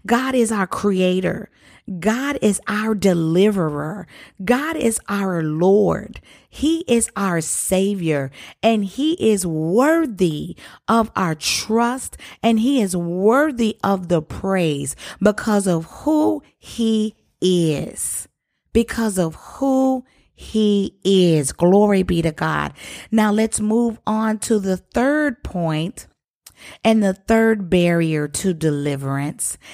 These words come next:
and that is domination. Domination. The devil owns domination. So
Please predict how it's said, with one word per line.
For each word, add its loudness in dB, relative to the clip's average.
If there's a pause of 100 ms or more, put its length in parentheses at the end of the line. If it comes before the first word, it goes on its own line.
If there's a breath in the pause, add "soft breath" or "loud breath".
(200 loud breath)
and 0
that -4
is -2
domination. 0 (640 loud breath)
Domination. 0
The 2
devil -2
owns 0
domination. -2
So -2